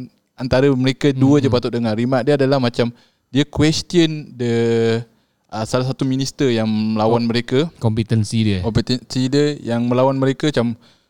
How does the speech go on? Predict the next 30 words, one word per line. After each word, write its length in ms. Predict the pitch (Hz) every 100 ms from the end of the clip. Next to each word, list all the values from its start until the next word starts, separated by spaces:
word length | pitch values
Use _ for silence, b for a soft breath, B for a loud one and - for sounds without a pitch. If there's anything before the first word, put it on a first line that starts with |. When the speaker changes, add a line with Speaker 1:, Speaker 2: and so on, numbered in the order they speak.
| b
Speaker 1:
"Dia 120 | -
ni 120 | 127 160
sekolah 300 | - 117 120
daripada 220 | 120 120
mana 240 | 120 131 143
ni?" 220 | 139 107
Speaker 2:
Ah, 80 | 95
Speaker 1:
Ah, 440 | 95 92 92 90 90 90
itu 100 | 92
dia 80 | 107
Speaker 2:
okey. 100 | 120
Speaker 1:
question 260 | 120 92 117
because 300 | 113 131 120
Speaker 2:
Ya. 160 | 95 90 b b b _
Speaker 1:
of 320 | 113 107 107
the 220 | 110 107 110 107 104
remarks 420 | 107 117 127 113
atau 280 | - 107 120
the 220 | 113 107 107
Speaker 2:
Hmm. 60 |
Speaker 1:
debate 300 | 104 117 123
yang 120 | 113
macam 300 | 107 104 120 113 110 104
saya, 200 | - 107
apa 120 | 107
yang 120 | 127 123
saya 140 | 120
baca 280 | 120 120 156
kira 320 | - 139 147 143 B
Speaker 2:
Hmm. 260 | 117 104